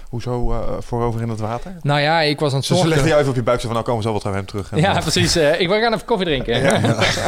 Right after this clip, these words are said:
Speaker 2: En, eh, nee, ja, goed, we gingen snorkelen.
Speaker 1: Ja.
Speaker 2: En ja,
Speaker 1: Oh,
Speaker 2: dan
Speaker 1: ja,
Speaker 2: ga je
Speaker 1: sorry.
Speaker 2: dus
Speaker 1: Ja.
Speaker 2: voorover dat water in. En, eh, toen, eh, ging ik wel even terug.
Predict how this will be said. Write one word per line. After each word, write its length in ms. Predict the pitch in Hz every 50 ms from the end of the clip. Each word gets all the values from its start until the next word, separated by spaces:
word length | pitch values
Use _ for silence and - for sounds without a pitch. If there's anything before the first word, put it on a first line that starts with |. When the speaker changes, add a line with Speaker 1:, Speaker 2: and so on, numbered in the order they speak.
| - - - - - 107 120 127 - 147 151 - - - - - -
Speaker 2:
En, 280 | - 143 135 135 131
eh, 640 | 135 147 139 127 131 131 139 139 135 131 131 135 -
nee, 240 | - 160 165 165
ja, 180 | 165 160 151 139
goed, 160 | 123 165 156
we 60 | -
gingen 160 | 127 143 139 131
snorkelen. 480 | - 175 170 160 - 123 123 165 196 - - - - -
Speaker 1:
Ja. 200 | 110 104 98 -
Speaker 2:
En 260 | - 147 127 127 135
ja, 160 | - 165 143 123
Speaker 1:
Oh, 40 | 135
Speaker 2:
dan 80 | 131 123
Speaker 1:
ja, 60 | 143
Speaker 2:
ga 60 | 147
je 60 | 139
Speaker 1:
sorry. 160 | 127 131 131
Speaker 2:
dus 100 | 127 - -
Speaker 1:
Ja. 80 | - 165
Speaker 2:
voorover 640 | 160 147 139 143 147 147 135 120 120 120 - - - - - - - - - -
dat 180 | - 143 135 123
water 340 | 131 165 196 202 - - 107
in. 220 | 104 131 196 175 - - - - - - - - - - - - - - - - -
En, 360 | - 151 147 139 127 127 123
eh, 360 | 127 127 123 123 120 117 110 113 110 - - - - - - _ - - - - _ _ - -
toen, 300 | - 170 170 160 143 127
eh, 640 | 117 110 110 107 110 - - 135 139 139 143 143
ging 140 | 127 143 147
ik 60 | 143
wel 100 | 139 165
even 120 | 165 156 -
terug. 420 | - 220 247 214 110 - - -